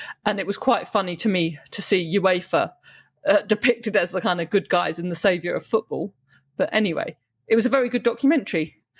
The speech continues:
Uh, there's also a documentary about Real Madrid, uh, which is called Real Madrid Until the End, which feels to me more like a real direct challenger to, uh, the All or Nothing series.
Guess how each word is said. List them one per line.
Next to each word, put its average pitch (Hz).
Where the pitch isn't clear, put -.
Uh, 202
there's 202
also 269
a 190
documentary 180
about 170
Real 175
Madrid, 175
uh, 190
which 185
is 208
called 190
Real 185
Madrid 175
Until 180
the 175
End, 180
which 240
feels 269
to 262
me 190
more 208
like 185
a 208
real 208
direct 185
challenger 170
to, 165
uh, 139
the 160
All 185
or 175
Nothing 175
series. -